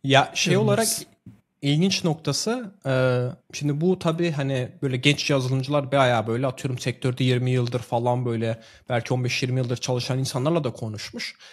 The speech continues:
Speaker 1: Onlardan duyduğu şey ya aslında hani önceki yıllar, iki binli yıllarda da böyleydi sistem. Yani, e, bir alanda uzman insanları alıyordun.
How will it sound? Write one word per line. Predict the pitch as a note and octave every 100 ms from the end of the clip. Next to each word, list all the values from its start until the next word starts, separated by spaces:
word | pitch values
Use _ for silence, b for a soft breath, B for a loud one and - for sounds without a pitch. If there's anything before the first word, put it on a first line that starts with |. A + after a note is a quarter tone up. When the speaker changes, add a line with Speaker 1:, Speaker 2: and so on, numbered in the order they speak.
| B B -
Speaker 1:
Onlardan | D3 D#3+ D#3+ F#3 G#3 G#3 D#3
duyduğu | D#3 D3+ G3
şey | G3 A#3+ G#3+
ya | D#3+
aslında | D#3 D3+ - D3+ F#3 E3+
hani | D#3 D#3 E3 - _ _ _ _ -
önceki | C#3+ D3 D#3 D3+
yıllar, | F#3+ E3 D#3 D3+
iki | D3 F3
binli | F3+ E3+
yıllarda | F3 D#3+ D3+ D3 D#3+
da | D#3+ B2+ A2+ _ -
böyleydi | C3 A#2+ A2+ G#2+ G#2 -
sistem. | - A#2+ - G#2 G#2 -
Yani, | B2 A2+ G#2+ A2 _ _ _ _ B2
e, | A#2 A#2 A2 A2 - _ _ _ D3
bir | D3+
alanda | D3 C#3 C3+ D3
uzman | C#3 C#3+
insanları | C#3 B2+ C#3+ C3 C3 D3
alıyordun. | B2+ A#2 A2 C#3 E3